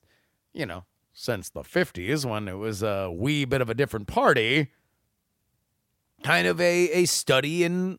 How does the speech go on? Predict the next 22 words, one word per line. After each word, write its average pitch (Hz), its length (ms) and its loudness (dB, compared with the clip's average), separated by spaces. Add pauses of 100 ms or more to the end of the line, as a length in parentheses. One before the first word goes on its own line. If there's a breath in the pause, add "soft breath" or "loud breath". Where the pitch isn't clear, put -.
losing. 220 480 4 (1000)
You 302 160 6
lose 262 320 6
all 113 140 2
the 85 100 -10
time. 73 380 -8 (540)
You 110 100 -6
get 127 140 2
really 123 280 -2
excited, 269 680 4 (600)
and 208 200 6
then 214 160 6
you 196 140 8
lose. 104 500 0 (760)
You're 113 160 -2
really 117 240 2
pumped 135 340 0
up, 285 320 4 (680)
and 180 120 4
then 214 200 6
you 196 100 6
lose. 120 540 0